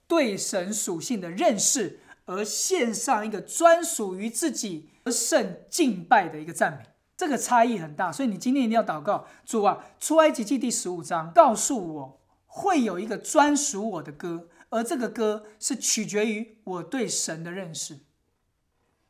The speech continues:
你有没有这样的一个敬拜的诗歌？从小到大，从年轻到现在，你所经历到的神的每一个大能，可能是你的疾病得医治，你的困难得到解决，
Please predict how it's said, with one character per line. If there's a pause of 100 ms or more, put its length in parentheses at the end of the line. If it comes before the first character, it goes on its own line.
你
有
没
有
这
样
的
一
个
敬
拜
的
诗
歌？ (1080)
从
小
到
大， (320)
从
年
轻
到
现
在， (240)
你
所
经
历
到
的
神
的
每
一
个
大
能， (400)
可
能
是
你
的
疾
病
得
医
治，
你
的
困
难
得
到
解
决，